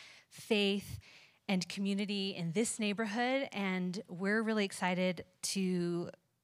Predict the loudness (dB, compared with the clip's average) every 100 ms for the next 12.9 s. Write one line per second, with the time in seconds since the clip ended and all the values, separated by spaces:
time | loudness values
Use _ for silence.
0 | -12 -2 0 0 -2 -6 -4 -6 -6 -4
1 | -2 -2 -4 -6 -4 -2 -4 -4 -4 -4
2 | -4 -8 -8 -8 -10 _ _ _ _ _
3 | _ _ -20 -10 -6 -2 -2 -2 -6 0
4 | 0 0 -2 0 -2 -4 -16 0 6 6
5 | 6 2 2 0 -2 0 0 2 2 0
6 | -2 -4 -2 -2 0 0 -2 -6 -12 -20
7 | -20 -4 0 2 0 -2 0 2 2 2
8 | 0 0 0 -2 -2 -2 -2 0 -2 -2
9 | -2 -2 -2 -2 0 0 0 -2 0 2
10 | 2 0 -6 -4 -2 0 0 0 0 0
11 | 0 -2 -10 -18 -20 -6 2 2 2 0
12 | -4 6 8 10 8 4 4 6 6